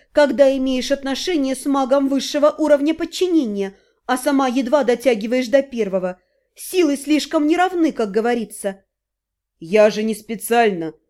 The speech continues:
Дальшер примиряющий поцеловал меня в макушку. «Так или иначе, но все попытки сохранить нашу осведомленность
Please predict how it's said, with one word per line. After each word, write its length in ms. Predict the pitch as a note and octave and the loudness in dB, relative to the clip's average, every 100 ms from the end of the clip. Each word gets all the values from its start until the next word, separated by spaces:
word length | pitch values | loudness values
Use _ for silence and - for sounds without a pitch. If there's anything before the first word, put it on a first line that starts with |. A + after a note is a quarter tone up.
| _ _ - | _ _ -2
Дальшер 500 | C4 C#4 C#4 D4+ C#4+ | 2 2 2 0 0
примиряющий 760 | D4 C4+ C#4+ F4+ D4+ A#3+ C#4 | 0 0 0 0 -2 -4 -6
поцеловал 560 | C4 C4+ C#4+ C#4 C#4 C#4 | -2 -2 2 2 2 2
меня 240 | C4+ C#4 | 0 -2
в 60 | C4+ | -4
макушку. 720 | D4+ D4+ G#3+ - - F#3 F#3 _ _ _ | -6 -6 -12 -14 -14 -16 -16 _ _ _
«Так 280 | A3 G#3 G#3 | 0 0 2
или 200 | G#3 G3+ | 4 4
иначе, 480 | G#3 A#3 - E3+ D#3 _ _ _ - | 4 0 -2 -10 -12 _ _ _ 0
но 200 | G#3 G#3 | 2 2
все 220 | - A#3+ | 2 0
попытки 540 | A3+ A3 A#3 A3+ - | 2 0 0 -6 -6
сохранить 580 | G#3 G#3 - A3+ A3+ G#3 | -2 -2 2 2 2 -4
нашу 360 | G#3 A3 G#3+ G#3+ | 2 2 2 -2
осведомленность 960 | G3+ G3+ A3 A#3 A3 G3 F3 E3+ - | -2 -2 0 2 2 0 -2 -10 -12